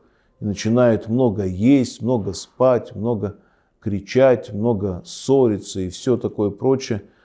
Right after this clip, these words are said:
Вроде бы христианского в нём ничего нет, и человек унывает, человек переживает, но на самом деле это не так. Потому что на самом деле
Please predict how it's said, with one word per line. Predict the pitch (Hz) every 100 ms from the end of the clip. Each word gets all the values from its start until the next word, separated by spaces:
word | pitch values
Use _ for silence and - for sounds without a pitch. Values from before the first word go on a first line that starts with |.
| _
Вроде | 110 131 127
бы | 120 123
христианского | 127 123 - 127 143 151 - 135 123
в | 117
нём | 123 127 110
ничего | 104 - 107 110
нет, | 113 107 -
и | 95
человек | - 113 113 120
унывает, | 120 117 95 113 151 127 95 - _ _ _ _
человек | - 117 123 120
переживает, | 110 107 95 107 123 135 113 110
но |
на | 104 98
самом | - 131 131 110 95
деле | 107 104 117
это | 120 -
не | 110 107
так. | 104 104 78 _ _ _ _ _ _ _ _ _ _ _ _
Потому | 90 - 101 92
что | - 95
на |
самом | 90 127 131 123
деле | 110 104 101